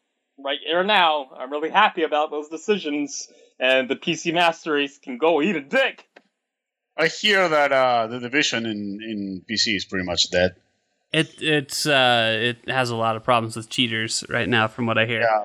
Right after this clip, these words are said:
Speaker 2: but
Speaker 3: Which is,
Speaker 1: It's
Speaker 3: which is a
Speaker 1: all
Speaker 3: problem
Speaker 1: hackers.
Speaker 3: that, uh, I, I mean, that's not to say e-, everybody's always quick to rush to, to remind us that, you know, consoles, uh, have people cheating too, but not, it's
Speaker 1: <laughs>
Speaker 3: not
Speaker 1: Not
Speaker 3: as
Speaker 1: to this
Speaker 3: easy.
Speaker 1: level.
Speaker 2: Well, The, The
Speaker 1: <laughs> Not to this
Speaker 2: Division,
Speaker 1: level.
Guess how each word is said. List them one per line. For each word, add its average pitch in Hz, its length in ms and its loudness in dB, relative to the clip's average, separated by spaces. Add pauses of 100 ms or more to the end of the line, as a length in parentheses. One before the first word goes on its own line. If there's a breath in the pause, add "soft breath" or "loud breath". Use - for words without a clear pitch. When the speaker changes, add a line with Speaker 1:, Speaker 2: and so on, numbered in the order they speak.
(100)
Speaker 2:
but - 140 -6
Speaker 3:
Which 208 160 0
is, 185 180 0
Speaker 1:
It's 165 80 -2
Speaker 3:
which 233 160 -4
is 214 140 2
a 143 60 2
Speaker 1:
all 135 80 0
Speaker 3:
problem 175 420 0
Speaker 1:
hackers. 135 380 0
Speaker 3:
that, 151 80 0
uh, 120 340 2
I, 170 240 0
I - 20 2
mean, 180 300 0
that's 175 240 -4
not 185 140 0
to 175 80 -4
say 160 320 2
e-, 165 100 0
everybody's 160 480 0
always 131 240 0
quick - 240 -8
to 131 100 -6
rush 117 300 0
to, 117 140 -8
to 135 160 -4
remind 123 360 2
us 117 180 -6
that, 120 160 -4 (360 loud breath)
you 143 100 0
know, 107 120 2
consoles, 120 720 -2 (340 soft breath)
uh, 113 380 2
have 117 380 -2
people 117 280 -10
cheating 113 460 -4
too, 113 360 -2
but 127 180 0 (100)
not, 196 640 0 (280)
it's 139 280 -8
Speaker 1:
<laughs> 240 80 -6
Speaker 3:
not 180 260 2
Speaker 1:
Not 170 220 2
Speaker 3:
as - 0 -
Speaker 1:
to 135 80 -2
this 123 120 -6
Speaker 3:
easy. 117 280 0
Speaker 1:
level. 120 200 -4
Speaker 2:
Well, 180 220 2
The, 240 80 2 (160)
The 202 60 2
Speaker 1:
<laughs> - 20 4
Not 285 120 0
to 226 60 2
this 175 120 -2
Speaker 2:
Division, 220 440 2
Speaker 1:
level. 220 200 -10